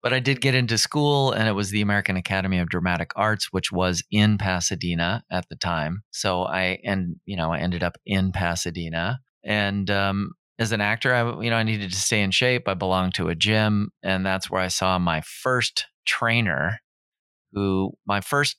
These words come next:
view of a trainer was this gigantic guy who would, um, eat chicken and broccoli while training his clients, which I thought was hilarious, you know, wearing the big pajama bottom, you know, tank top on a little string bikini tank top.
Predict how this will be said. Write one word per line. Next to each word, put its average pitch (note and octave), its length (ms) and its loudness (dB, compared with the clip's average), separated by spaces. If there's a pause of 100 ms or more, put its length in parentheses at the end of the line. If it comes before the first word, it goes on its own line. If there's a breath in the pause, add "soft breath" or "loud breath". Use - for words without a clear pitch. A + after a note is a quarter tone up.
view A#2 400 2
of G#2+ 180 2
a G#2 60 -2
trainer G#2+ 480 2
was F#2+ 240 -2
this F2+ 260 -6
gigantic G2 1080 -2 (120)
guy F2 540 -2 (200)
who A2 200 -8
would, G2 640 -2
um, F#2 340 0
eat A#2+ 220 0
chicken C3+ 340 2
and G2 140 2
broccoli F#2+ 520 0
while E2+ 320 2
training F#2+ 380 0
his D#2+ 180 -2
clients, E2+ 600 -2
which - 180 -8
I - 60 -8
thought F2+ 220 -2
was - 260 -2 (160)
hilarious, E2 800 0
you F2+ 60 -6
know, F2 80 0
wearing E2+ 260 0
the D2+ 80 -2
big E2 320 -2 (460)
pajama F2 440 0
bottom, D#2+ 600 0 (100)
you F2+ 100 -14
know, D#2 300 0 (120)
tank E2+ 340 -4
top F2+ 340 -2
on D2+ 140 -4
a F2 100 -6
little F2+ 160 -4
string F2 380 -2
bikini F2 420 -10
tank F2 260 -6
top. - 280 -8